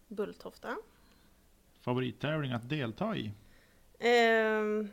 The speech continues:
Speaker 1: ja, där fick jag fundera lite på. Men Wastelands par-täv-, tävling som de har, Tredisk Challenge,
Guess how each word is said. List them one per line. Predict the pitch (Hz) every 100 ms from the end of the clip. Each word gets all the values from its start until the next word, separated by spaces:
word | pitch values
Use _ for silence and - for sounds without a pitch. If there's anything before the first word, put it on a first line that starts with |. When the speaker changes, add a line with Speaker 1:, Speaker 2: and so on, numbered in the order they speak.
| - _ - - -
Speaker 1:
ja, | 208
där | 247
fick | 262 233
jag | 208
fundera | 208 233 185
lite | 180 -
på. | 185
Men | 190 214 -
Wastelands | - 233 262 - 180 190 -
par-täv-, | 190 185 208 190 - -
tävling | 220 208 170 190
som | - 175
de | 175
har, | 160 - - - - _ -
Tredisk | 180 160 - - -
Challenge, | - 160 - 73